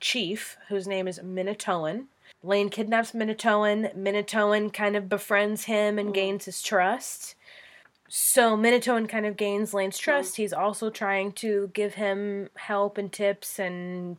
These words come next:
Speaker 1: repair relations and stuff. And he ends up getting killed anyway.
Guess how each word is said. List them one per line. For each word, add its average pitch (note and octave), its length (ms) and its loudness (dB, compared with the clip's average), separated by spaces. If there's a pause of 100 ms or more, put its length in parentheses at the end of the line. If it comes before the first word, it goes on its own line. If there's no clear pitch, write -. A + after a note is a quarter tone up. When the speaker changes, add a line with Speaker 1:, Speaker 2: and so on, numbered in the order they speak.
Speaker 1:
repair G3+ 360 -2
relations G3 560 -2
and F#3+ 120 -6
stuff. F#3+ 380 0 (440)
And F#3+ 160 -2
he B3+ 140 0
ends A#3+ 160 0
up A#3 80 -6
getting G#3+ 160 -2
killed F3+ 460 -2 (220)
anyway. C#3 500 -10